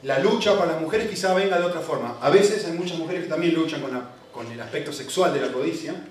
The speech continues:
con el aspecto lujurioso de la codicia, y genial. O sea, escuchar todo el resto de cosas.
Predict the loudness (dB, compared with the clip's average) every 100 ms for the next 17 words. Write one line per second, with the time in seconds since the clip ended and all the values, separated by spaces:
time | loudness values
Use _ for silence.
0 | -20 -20 -16 -12 -10 -8 -4 -4 -4 -4
1 | -4 -4 -4 -8 -6 -6 -6 -6 -8 -8
2 | -12 -12 -14 -14 -10 -8 -10 -12 -20 -16
3 | -10 -8 -8 -12 -18 -20 -20 -10 -2 0
4 | 2 2 2 2 0 -2 -4 -8